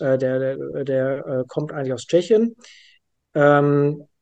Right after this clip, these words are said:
hat zum Beispiel zu Deutschpunk, also sein, der Titel war Deutschpunk Across the Borders, Czech Perspective. Und da hat er zum Beispiel über ein großes Konzert in den späten, äh, achtzigern, wo die Toten Hosen unter anderem aufgetreten sind in Tschechien,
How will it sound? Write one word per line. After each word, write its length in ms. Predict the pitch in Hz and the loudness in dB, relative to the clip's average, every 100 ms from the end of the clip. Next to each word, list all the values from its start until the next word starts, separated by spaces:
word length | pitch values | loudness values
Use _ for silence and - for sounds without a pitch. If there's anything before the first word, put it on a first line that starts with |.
| - | -12
hat 280 | - 147 | -2 -2
zum 100 | - | 0
Beispiel 260 | 151 139 156 | 2 2 -2
zu 120 | - | -10
Deutschpunk, 800 | 135 147 160 - - 156 160 160 | 0 6 6 4 0 2 2 -2
also 180 | 156 139 | -2 0
sein, 220 | 135 131 - | 0 -2 2
der 100 | 147 | 2
Titel 240 | 127 156 151 | 2 2 4
war 100 | 135 | 6
Deutschpunk 480 | 139 165 - 170 180 | 8 6 6 0 0
Across 420 | 160 151 160 160 | 0 4 4 4
the 140 | 131 | 0
Borders, 560 | 123 143 160 165 160 - - | 4 6 8 6 2 -6 -2
Czech 280 | 160 156 | 0 0
Perspective. 680 | - 143 - 165 165 220 233 - - - - _ | 0 -2 2 0 4 4 4 -2 -20 -20 -20 _
Und 180 | 151 147 | 4 6
da 120 | 143 | 6
hat 80 | 147 | 6
er 80 | 160 | 6
zum 140 | 151 | 6
Beispiel 320 | 143 156 - | 4 4 0
über 200 | 160 151 | -2 0
ein 160 | 147 143 | 2 2
großes 560 | 131 160 175 156 156 - | 6 6 8 6 4 0
Konzert 540 | 147 123 - 147 160 | 0 0 4 4 4
in 100 | 147 | 0
den 120 | 139 | -2
späten, 720 | - - 147 147 143 139 139 - - - - _ - | -2 2 4 4 0 -2 -6 -12 -20 -20 -20 _ 2
äh, 300 | 135 135 139 - | 6 6 6 0
achtzigern, 1000 | - 165 - - 214 196 185 180 180 151 | 4 4 4 -2 4 8 10 8 6 4
wo 100 | 151 | 2
die 160 | 151 139 | 0 0
Toten 280 | 160 160 | 2 2
Hosen 320 | 139 160 175 151 | 6 6 6 4
unter 220 | 127 135 | 0 -2
anderem 300 | 127 127 131 | 2 2 4
aufgetreten 640 | 131 131 - - 139 139 | 4 4 0 2 2 6
sind 180 | 139 131 | 4 4
in 140 | 117 | 2
Tschechien, 640 | - 160 165 - 196 226 | 4 6 6 6 4 4